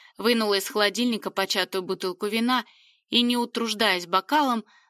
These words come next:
залезла пятой точкой на кухонный стол. Кто он, владелец этого пространства? Какое пространство для домыслов? Любимое женское средство от скуки и источник всех сложностей.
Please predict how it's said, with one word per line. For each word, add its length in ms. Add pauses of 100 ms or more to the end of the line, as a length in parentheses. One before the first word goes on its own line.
залезла 600
пятой 340
точкой 440
на 140
кухонный 440
стол. 420 (880)
Кто 320
он, 220 (400)
владелец 580
этого 300
пространства? 800 (680)
Какое 340
пространство 600
для 200
домыслов? 560 (400)
Любимое 680
женское 540
средство 540
от 80
скуки 480 (400)
и 180
источник 500
всех 280
сложностей. 760